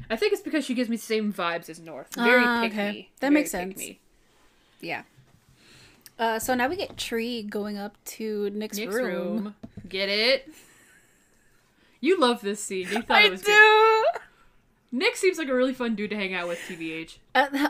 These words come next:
Speaker 2: al-, almost all the guys seem way more better to hang out with than any of the girls in this movie, honestly.
Speaker 1: Except for the girl that sits out front with their pink headphones.
Speaker 2: Yeah, the girl that sits out front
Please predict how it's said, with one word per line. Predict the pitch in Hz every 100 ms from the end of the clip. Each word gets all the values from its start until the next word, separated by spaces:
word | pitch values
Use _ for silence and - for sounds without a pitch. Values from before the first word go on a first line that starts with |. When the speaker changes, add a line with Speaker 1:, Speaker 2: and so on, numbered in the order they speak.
| -
Speaker 2:
al-, | 262 294 262
almost | 269 320 453 - -
all | 240 254
the | 269
guys | 220 208 208 220 240
seem | - - 208 208 220 220 202 202 _ _ _ _ _ _
way | 240 214 214
more | 214
better | 208 202
to | 190 196
hang | 208 214
out | 180
with | 208
than | 208
any | 147 185
of | 165
the | 202
girls | 175 202
in | 208 202
this | 214
movie, | 202 202
honestly. | 196 202 208 220 214 _ _ -
Speaker 1:
Except | 254 370 370
for |
the | 285
girl | 254 262
that | 240 220
sits | 240 233
out | 220 214
front | 220 196
with | 196 202
their | 196
pink | 190 202 196
headphones. | 165 - - - 175 - -
Speaker 2:
Yeah, | 285 - -
the | 294
girl | 359 494
that | 523
sits | 427 349
out | 262
front | 226 208 294